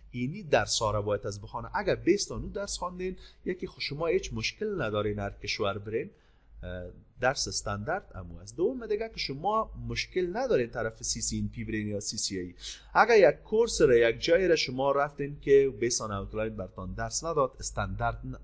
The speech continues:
درس نداد، درس درست نداد، باز زمانی که آمدین سی سی ان پی یا سی سی آی خواندین، باز بسیار برتان مشکل می‌شه. یکی در سی سی ان پی و سی سی آی درس برتان زیادتر می‌شه و، اه، شما شاید دلتان بزنه و شما پیش برده نتونید.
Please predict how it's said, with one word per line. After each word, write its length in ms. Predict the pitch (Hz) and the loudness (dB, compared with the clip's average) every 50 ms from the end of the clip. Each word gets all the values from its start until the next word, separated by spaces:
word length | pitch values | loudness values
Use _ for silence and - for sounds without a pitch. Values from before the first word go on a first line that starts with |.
| - - - - | -14 -14 -8 -2
درس 300 | 117 117 117 - - - 160 | -2 -2 2 2 0 0 0
نداد، 320 | 185 175 139 135 131 - - - - - - - - | 0 2 2 2 2 -2 -8 -16 -16 -14 -10 -2 0
درس 240 | 113 104 - - 113 | 0 0 0 -2 -4
درست 420 | 110 107 110 110 113 - - - | -4 -2 -2 -2 -2 -2 -6 -8
نداد، 300 | - 180 - 156 156 - - - - - - - | -8 -6 -6 -6 -6 -6 -10 -14 -14 -10 -2 2
باز 180 | 143 196 214 | 2 2 4
زمانی 360 | 156 147 127 143 185 202 180 | 2 2 2 2 0 -4 -4
که 80 | 160 135 | -2 -2
آمدین 320 | 120 120 131 147 147 143 | -2 -2 -2 -4 -6 -4
سی 180 | 139 - - 110 | -4 -4 -4 -4
سی 180 | - - - 101 | -4 -4 -4 -6
ان 80 | 101 - - | -6 -8 -8
پی 60 | 156 | -2
یا 140 | 160 160 139 | 0 0 0
سی 180 | - - - | 0 -2 -4
سی 240 | 101 - - - 92 | -4 -4 -2 -2 -2
آی 160 | 90 107 180 | -2 -2 -4
خواندین، 560 | 190 - - 175 170 165 170 170 165 151 117 110 | -4 -4 -6 -6 -6 -6 -8 -10 -10 -10 -8 -2
باز 380 | 123 127 139 147 147 - - - - - 104 101 | 0 2 2 2 0 -6 -14 -14 -12 -12 -8 -6
بسیار 420 | 104 107 - - - 147 151 156 147 | -4 -2 -2 -2 0 -2 -2 -2 -4
برتان 380 | 139 139 143 151 - 151 151 | -4 -6 -6 -6 -6 -6 -4
مشکل 460 | 143 110 98 - - - - 113 101 95 | -4 -6 -6 -8 -10 -6 -4 -4 -2 -2
می‌شه. 300 | 90 85 - - 76 - - - - - - - | -4 -8 -10 -12 -14 -14 -14 -14 -14 -14 -8 -4
یکی 320 | 208 190 - - - 185 | -4 -4 -4 -4 -4 2
در 100 | 156 117 | 4 4
سی 180 | 101 - - 113 | 4 4 0 -2
سی 140 | - - 117 | -2 -2 -2
ان 60 | 113 | -4
پی 140 | 113 - 170 | -4 -6 -6
و 40 | 156 | -6
سی 180 | - - 110 | -4 -4 -4
سی 180 | 104 - 113 110 | -2 0 2 2
آی 120 | 123 165 | 2 0
درس 460 | 147 117 143 147 151 147 - - - | 0 2 2 2 4 2 2 0 0
برتان 400 | - 104 110 - - 107 104 104 | -2 -4 -4 -4 -6 -6 -4 -4
زیادتر 460 | 104 101 101 101 101 - - 180 202 208 | -2 -2 -2 -4 -4 -4 -4 -2 -2 -2
می‌شه 260 | 196 185 180 - 190 | -4 -6 -4 -4 -2
و، 100 | 185 185 | 0 0
اه، 760 | 196 208 196 - - - - - - - - - 87 90 92 | 0 -2 -4 -10 -18 -18 -16 -14 -12 -12 -10 -8 -8 -6 -8
شما 300 | - - - 127 131 143 | -8 -8 -6 -6 -6 -6
شاید 280 | 147 - 147 139 131 120 | -4 -2 -2 -2 -2 -2
دلتان 600 | 113 120 123 127 117 - 120 104 98 95 98 110 | -2 0 0 0 0 -2 -4 -4 -4 -4 -4 -6
بزنه 260 | 151 - 185 170 165 | -6 -6 -6 -4 -4
و 100 | 151 127 | -4 -6
شما 280 | - - 113 131 147 | -6 -8 -10 -10 -10
پیش 240 | 151 - 104 95 98 | -8 -8 -8 -8 -6
برده 300 | 95 98 95 95 101 135 | -8 -8 -8 -6 -6 -8
نتونید. 460 | 165 196 185 143 107 95 - - - | -8 -8 -8 -8 -8 -8 -10 -12 -16